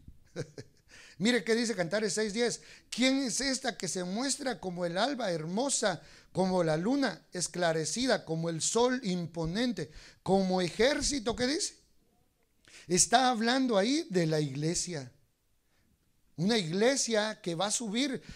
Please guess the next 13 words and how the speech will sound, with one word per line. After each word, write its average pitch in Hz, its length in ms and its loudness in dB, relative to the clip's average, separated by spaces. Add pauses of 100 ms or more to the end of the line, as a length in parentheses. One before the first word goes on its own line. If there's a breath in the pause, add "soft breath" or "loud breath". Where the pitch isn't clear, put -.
pero 208 220 4
no 247 180 0
cualquier 254 380 -4
iglesia, 214 640 2
hermano, 208 480 -2
por 170 140 -4
favor, 196 300 2 (200 loud breath)
sino 180 380 4
una 240 280 0
iglesia 233 540 -2
que 175 80 -8
está 190 300 -2
ordenada. 185 920 -4